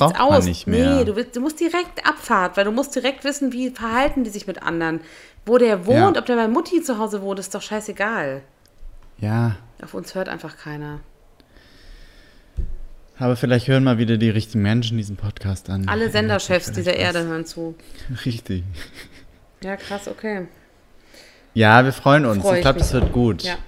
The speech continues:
Speaker 1: Ich hab Hoffnung in
Speaker 2: Ich
Speaker 1: dich.
Speaker 2: auch.
Speaker 1: Also ich, na,
Speaker 2: Wie
Speaker 1: das
Speaker 2: sehr
Speaker 1: wird
Speaker 2: würden wir Sat eins auch wünschen, dass es mal richtig gut wird, oder?
Speaker 1: So sehr.
Speaker 2: Da haben alle Seiten was davon. Und Sat eins und wir.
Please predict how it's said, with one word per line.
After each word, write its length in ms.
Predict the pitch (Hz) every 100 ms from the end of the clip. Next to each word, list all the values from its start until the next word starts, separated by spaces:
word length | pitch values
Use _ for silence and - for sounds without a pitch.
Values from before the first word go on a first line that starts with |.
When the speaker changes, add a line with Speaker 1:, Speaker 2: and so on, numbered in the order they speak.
| -
Speaker 1:
Ich 180 | 113 -
hab 200 | 139 -
Hoffnung 400 | 127 123 113 92
in 80 | 82
Speaker 2:
Ich 100 | 90
Speaker 1:
dich. 80 | 214
Speaker 2:
auch. 200 | 202 180
Speaker 1:
Also 240 | 98 214 -
ich, 280 | - - - - - - - -
na, 260 | - 135 -
Speaker 2:
Wie 200 | 208 320
Speaker 1:
das 100 | 381
Speaker 2:
sehr 140 | 359 339
Speaker 1:
wird 120 | 277
Speaker 2:
würden 260 | 302 294
wir 120 | 277 262
Sat 160 | 254
eins 260 | - 226 262
auch 140 | 240
wünschen, 280 | 233 247 254
dass 180 | 220 -
es 100 | -
mal 100 | 202
richtig 380 | 220 254 233 -
gut 260 | 254 269
wird, 180 | 156 147
oder? 260 | 120 202 285 349 330 - _ _ _ - - - - - - -
Speaker 1:
So 360 | 101 123 127
sehr. 360 | 113 101 98 92
Speaker 2:
Da 100 | 202
haben 120 | 226
alle 260 | 247 254 262
Seiten 340 | 180 160 165
was 140 | 156 151
davon. 360 | 147 - 147 147
Und 120 | 170
Sat 260 | 175 175 175
eins 340 | 202 277 311
und 220 | 254 233
wir. 320 | 185 156 143